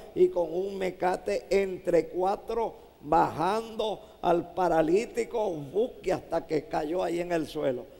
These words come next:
Cuando cayó en el suelo, seguramente que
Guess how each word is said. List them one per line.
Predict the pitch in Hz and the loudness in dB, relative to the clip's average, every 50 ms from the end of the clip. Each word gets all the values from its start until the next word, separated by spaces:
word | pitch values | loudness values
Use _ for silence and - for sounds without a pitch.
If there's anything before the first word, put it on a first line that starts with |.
| - - - - - | -20 -20 -20 -20 -6
Cuando | - 160 156 156 143 147 151 | -2 -2 0 0 -2 -6 -6
cayó | - - 156 139 135 165 | -6 -8 -8 -8 -6 -6
en | 170 185 | -6 -4
el | 196 196 180 156 | -4 -4 -4 -4
suelo, | - 156 151 180 190 214 220 220 202 - - - - - - - - - _ - - - | -4 -2 0 0 2 2 0 -2 -2 -4 -10 -18 -20 -20 -20 -20 -20 -20 _ -20 -6 0
seguramente | 147 139 135 160 185 196 208 202 170 160 175 196 190 170 190 196 - | 0 0 0 0 -2 0 0 0 0 0 -2 -2 -2 -2 -4 -4 0
que | - 170 139 120 - - - | 0 0 0 0 -6 -14 -20